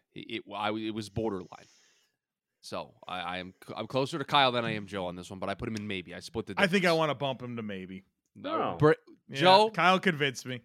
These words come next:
Speaker 1: bring him
Speaker 3: Let's
Speaker 1: in.
Speaker 3: go.
Speaker 2: I'll put him to maybe.
Speaker 3: Let's welcome.
Speaker 1: Brian
Speaker 3: Welcome
Speaker 1: Callahan,
Speaker 3: back.
Speaker 1: Cincinnati Bengals.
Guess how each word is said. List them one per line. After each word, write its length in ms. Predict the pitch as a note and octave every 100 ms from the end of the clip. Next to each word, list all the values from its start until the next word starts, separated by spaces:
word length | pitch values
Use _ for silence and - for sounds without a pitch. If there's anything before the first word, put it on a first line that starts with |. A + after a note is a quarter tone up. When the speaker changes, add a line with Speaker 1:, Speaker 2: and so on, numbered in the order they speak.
| _
Speaker 1:
bring 220 | C#3+ F3+
him 80 | F3+
Speaker 3:
Let's 100 | C#3
Speaker 1:
in. 40 | F4
Speaker 3:
go. 380 | E4+ F3 G2+ - _ _ _ _ _ _ -
Speaker 2:
I'll 80 | C#3
put 140 | F3+ F3+
him 100 | F3
to 60 |
maybe. 380 | D#3 A2+ A2 G#2 - -
Speaker 3:
Let's 240 | D4+ G#3
welcome. 580 | A#3 D4+ D4+ - - - - - - _ _ _ _ -
Speaker 1:
Brian 240 | C#4 D4
Speaker 3:
Welcome 60 | D#4+ A3+
Speaker 1:
Callahan, 240 | A#3 A#3
Speaker 3:
back. 280 | F#3 F3 E3+ -
Speaker 1:
Cincinnati 1120 | - - - - - - - A#2 A2 G#2 G2
Bengals. 560 | F#2 F2+ - - -